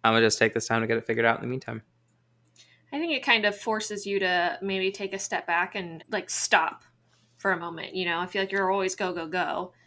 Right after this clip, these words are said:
Speaker 2: And this is forcing you to just stop, take a breath, chill. And I know that that's, like, kind of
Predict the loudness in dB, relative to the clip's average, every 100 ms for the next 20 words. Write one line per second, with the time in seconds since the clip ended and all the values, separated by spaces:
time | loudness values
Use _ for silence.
0 | _ _ -4 -4 -4 -6 -6 -6 -6 -6
1 | -6 -6 -8 -8 -10 -10 2 6 6 4
2 | -10 _ _ _ _ _ _ _ _ -6
3 | -4 2 6 6 2 -10 _ -2 2 4
4 | 4 6 6 8 6 6 4 4 -2 0
5 | 0 2 0